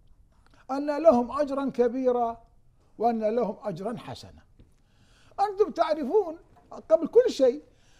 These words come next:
يقول: "يهدي للتي هي أقوم". كل اسم تفضيل معنى أن المفضل والمفضل عليه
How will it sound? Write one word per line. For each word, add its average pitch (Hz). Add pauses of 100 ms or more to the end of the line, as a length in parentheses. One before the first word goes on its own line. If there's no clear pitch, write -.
(180)
يقول: 285
"يهدي 247
للتي 262
هي 208
أقوم". 160 (520)
كل 466
اسم 311
تفضيل 247
معنى 262
أن 285
المفضل 370
والمفضل 262
عليه 214